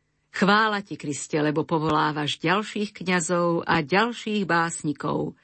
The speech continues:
aby ospevovali tvoju česť a slávu.“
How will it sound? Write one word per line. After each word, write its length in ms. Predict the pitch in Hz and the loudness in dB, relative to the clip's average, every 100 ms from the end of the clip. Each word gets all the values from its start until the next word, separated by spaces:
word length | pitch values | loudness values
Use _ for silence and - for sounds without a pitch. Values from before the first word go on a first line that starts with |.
| - _ | -20 _
aby 240 | 170 165 | -2 0
ospevovali 720 | - 160 - 170 151 156 156 - | 0 -2 -2 -2 0 0 -2 0
tvoju 180 | 160 156 | 0 0
česť 200 | 165 147 | 0 0
a 40 | 156 | 0
slávu.“ 440 | - 151 147 143 | 0 0 0 -4